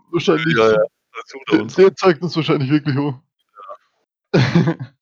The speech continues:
Speaker 2: Der wird's einfach abschreiten, glaub ich.
Speaker 1: Ja.
Speaker 2: Na ja.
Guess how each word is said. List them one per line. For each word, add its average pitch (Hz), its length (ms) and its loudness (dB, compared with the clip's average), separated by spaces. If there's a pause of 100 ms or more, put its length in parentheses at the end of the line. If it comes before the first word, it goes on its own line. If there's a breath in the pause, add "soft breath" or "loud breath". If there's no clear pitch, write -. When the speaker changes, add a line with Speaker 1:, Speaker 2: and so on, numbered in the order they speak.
(460)
Speaker 2:
Der 120 60 -8
wird's 139 160 -2
einfach 110 220 -4
abschreiten, 101 560 -8
glaub 95 160 -10
ich. 101 80 -16 (680)
Speaker 1:
Ja. 143 220 0 (680)
Speaker 2:
Na 95 160 -10
ja. 92 180 -8